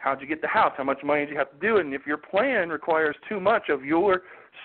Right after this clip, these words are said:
soul to get that accomplished, the boat and the house starts to change color to a color you don't like,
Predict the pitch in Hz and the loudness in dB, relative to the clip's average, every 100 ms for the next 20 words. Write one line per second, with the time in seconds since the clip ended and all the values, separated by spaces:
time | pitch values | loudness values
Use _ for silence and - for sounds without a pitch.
0 | - 139 202 120 117 - 139 175 - 143 | 2 4 4 2 -2 -4 -6 -4 0 0
1 | 135 - 247 302 123 127 - 151 233 269 | 0 -2 -2 -2 -4 -4 -6 -2 -2 -2
2 | 202 202 285 285 - 135 - - - 156 | -4 -2 -2 -4 -4 -4 -6 -18 -10 -6
3 | 143 123 - 175 214 113 - 123 117 156 | -6 -8 -6 -2 -2 -2 -4 -4 -2 0
4 | 170 156 139 120 - 92 107 | 0 0 0 0 0 -2 -4